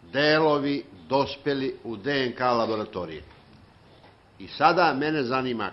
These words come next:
kako ste vi, kako je to bilo moguće da se materijal živih ljudi pojavi u laboratoriji za određivanje D N K. Amputati koji su u hirurškoj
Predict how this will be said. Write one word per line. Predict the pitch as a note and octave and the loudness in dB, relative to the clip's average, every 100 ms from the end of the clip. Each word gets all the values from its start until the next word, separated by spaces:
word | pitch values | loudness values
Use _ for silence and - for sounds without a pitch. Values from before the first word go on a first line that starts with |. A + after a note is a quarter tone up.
| - | 0
kako | F3 G3 F#3+ | 2 4 2
ste | F3 - C3 F#2+ | -2 -2 -4 -2
vi, | D3+ D#3 C#3+ - - - _ _ _ | 0 0 -4 -14 -20 -20 _ _ _
kako | - F#3 F3+ | 4 4 6
je | D3+ - | 4 4
to | E3 | 2
bilo | C#3+ E3+ E3+ | 4 4 4
moguće | D3 D3 G#2+ F#2+ - E2 - - | 4 2 2 -4 -8 -14 -16 0
da | E3+ E3 | 2 4
se | - B2 | 0 -4
materijal | F2+ F#2 - A2 B2 G3+ F#3 C3+ G2 F2+ - F#2 | -4 -8 -6 -4 0 6 8 6 4 -4 -14 -2
živih | D3 F3 E3+ D#3 - F2+ | 2 4 4 0 -2 -4
ljudi | A#2 D#3 D#3+ D#3 C#3+ - - | 0 2 2 0 0 -6 0
pojavi | D3 F#3 F3+ E3 D#3+ D#3 - - | 2 6 6 4 2 0 -2 -8
u | A2+ E3 C#3+ - - | -2 -2 -2 -10 -6
laboratoriji | A2+ A#2+ A#2 A#2 C#3 C3+ B2+ | -2 0 -2 -2 -4 -4 -6
za | G#2+ A#2 A2 - - - - - - _ - | -4 -4 -4 -10 -18 -20 -20 -20 -20 _ -6
određivanje | G#2+ A2 G#2 B2+ A2+ A2 | -4 -4 -4 -2 -2 -2
D | G#2 | -4
N | F#2+ | -6
K. | F2 D#2+ - - _ - - _ _ _ _ _ _ _ - | -8 -12 -14 -20 _ -20 -20 _ _ _ _ _ _ _ 0
Amputati | B2+ D3 A#2+ - A#2+ - C#3+ E3 E3+ - D3+ | 2 2 0 -4 -6 4 8 10 8 2 -6
koji | - A#2 A2+ | -4 -4 -4
su | - G2+ F#2+ F#2 | -6 -8 -8 -6
u | D#3 E3 | -4 -2
hirurškoj | D3+ E3+ D#3 - A#2+ G2+ | 2 2 2 0 -2 -2